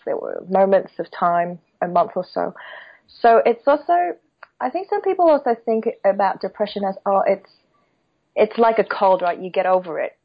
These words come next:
Um, but then they don't make the link of, well, we can have colds a lot of times in our lives, right? They think of, well, if you've had depression and you get out of it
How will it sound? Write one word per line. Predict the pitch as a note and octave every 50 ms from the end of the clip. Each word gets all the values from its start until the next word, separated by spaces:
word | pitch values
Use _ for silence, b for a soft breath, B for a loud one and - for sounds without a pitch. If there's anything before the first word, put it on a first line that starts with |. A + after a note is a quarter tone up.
| _ _ -
Um, | F3+ E3+ E3 E3 E3+ E3+ - A#2 - - -
but | - G3 G3
then | G#3 G3+ G3+ G3
they | F#3+ F#3
don't | G3+ G#3 G3 - - _ _ _ _ _ _ _
make | F#3+ G3+ G#3 G3+ - -
the | F#3+
link | F#3+ G3 F#3+ F#3+
of, | F#3 F3+ F3+ _ -
well, | F#3+ F#3 F#3 - -
we | - F#3+ G3
can | G3 - G3+ F#3+
have | F#3 F3 - _
colds | - - - F#3+ F#3 F#3 F#3 F3 - _ _ _
a | F#3+
lot | F#3 E3+ F3+ F3 F3
of | F3+ -
times | - - F3 E3+ F3 F3+ - -
in | F3+ E3+
our | E3 E3 E3
lives, | E3+ E3+ D#3+ - - - - _ -
right? | - C#3 D3 -
They | - F3 F3+ - _
think | F#3+ F#3+ F#3
of, | F3 E3+ - -
well, | - E3+ E3+ F3 - -
if | - E3+ -
you've | F3 E3 E3+
had | F#3+ F3+ F3+
depression | - F3 - - E3+ E3 - - E3+ E3 F3 B B B B B B B
and | - F3 E3+
you | E3+
get | E3+ E3+ E3+
out | E3 E3 E3
of | E3 E3 E3
it | E3+ - -